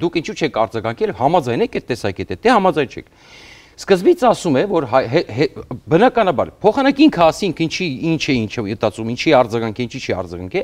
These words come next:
ասում է, Հայաստանի իշխանությունները չեն արձագանքում Ադրբեջանի իշխանություններին։ Ինչ որ պատերազմից հետո պարտված Հայաստանը, որին սպառնում էր, հիշում եք,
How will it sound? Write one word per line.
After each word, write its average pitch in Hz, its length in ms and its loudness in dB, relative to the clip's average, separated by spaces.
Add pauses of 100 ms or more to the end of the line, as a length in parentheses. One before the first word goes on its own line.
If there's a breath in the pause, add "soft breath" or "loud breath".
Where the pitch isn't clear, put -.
(100)
ասում 185 260 -2
է, 92 40 -4 (500 loud breath)
Հայաստանի 220 560 4 (100)
իշխանությունները 180 680 -2
չեն 233 300 4
արձագանքում 165 680 2
Ադրբեջանի 143 560 -2
իշխանություններին։ 110 720 -4
Ինչ 113 100 -12
որ - 160 -4 (300 soft breath)
պատերազմից 156 580 0
հետո 110 220 -4 (100)
պարտված 156 560 2
Հայաստանը, 107 560 -2 (400 loud breath)
որին 170 320 4
սպառնում 151 560 0
էր, 147 100 -6 (460 soft breath)
հիշում 143 300 0
եք, - 120 -10